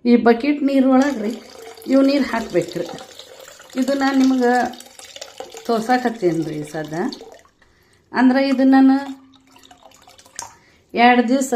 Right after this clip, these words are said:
ನಾ ಇಟ್ಟಿಲ್ರಿ, ಹಂಗ ನಿಮಗ್ ತೋರ್ಸ್ಲಿಕತ್ತೀನಿ. ಆದ್ರ ಇಟ್ರ ಇವ್ ನೀರ್ ಕಪ್ಪು ಬರ್ತಾವ್ರಿ ಒಂದ್ ಸ್ವಲ್ಪ. ಹಿಂಗ್ ಹಾಕ್ಬೇಕ್ರಿ. ಹಾಕಿ ಇವ್ ನೀರ್ ಏನ್ ಅದಾವಲ್ಲ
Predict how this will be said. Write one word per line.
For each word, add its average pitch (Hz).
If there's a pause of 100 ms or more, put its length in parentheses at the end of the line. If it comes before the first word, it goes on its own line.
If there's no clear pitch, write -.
ನಾ 240
ಇಟ್ಟಿಲ್ರಿ, 208
ಹಂಗ 190
ನಿಮಗ್ 190
ತೋರ್ಸ್ಲಿಕತ್ತೀನಿ. 180
ಆದ್ರ 220
ಇಟ್ರ 269 (440)
ಇವ್ 269
ನೀರ್ 302
ಕಪ್ಪು 262
ಬರ್ತಾವ್ರಿ 180
ಒಂದ್ 160
ಸ್ವಲ್ಪ. 147 (560)
ಹಿಂಗ್ 233
ಹಾಕ್ಬೇಕ್ರಿ. 214
ಹಾಕಿ 202 (540)
ಇವ್ 269
ನೀರ್ 262
ಏನ್ 240
ಅದಾವಲ್ಲ 180